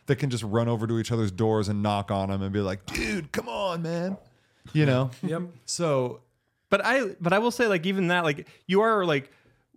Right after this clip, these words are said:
Speaker 3: your situations that you're in, like, I put myself into all of my work. Like, that means I'm being friends with you, I'm working with you,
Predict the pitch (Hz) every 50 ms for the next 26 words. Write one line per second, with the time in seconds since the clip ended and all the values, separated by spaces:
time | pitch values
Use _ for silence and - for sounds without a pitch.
0 | _ _ _ - 156 151 151 147 - 226 214 214 156 165 170 151 170 147 135 135
1 | 135 131 120 120 127 135 143 135 127 127 117 117 - - _ _ _ _ _ _
2 | _ _ _ _ _ _ _ - - 165 190 - 175 170 165 156 143 135 - 156
3 | 143 139 135 - - - 151 139 127 123 117 - _ _ - 143 147 151 143 131
4 | 123 117 117 123 139 135 120 113 107 - - - - 139 131 127 127 123 - -
5 | - _ _ _ _ _ _ _ _ _ _ _ _ _ _ _ _ _ _ _
6 | - 143 131 147 156 165 165 156 147 147 135 135 127 127 127 127 120 117 113 135
7 | - _ _ _ _ _ _ _ _ - 131 135 131 127 117 - - 151 151 143
8 | 143 123 151 143 139 135 135 135 135 - 127 120 120 120 123 139 135 - 143 135
9 | 135 135 131 - 139 135 131 131 131 131 131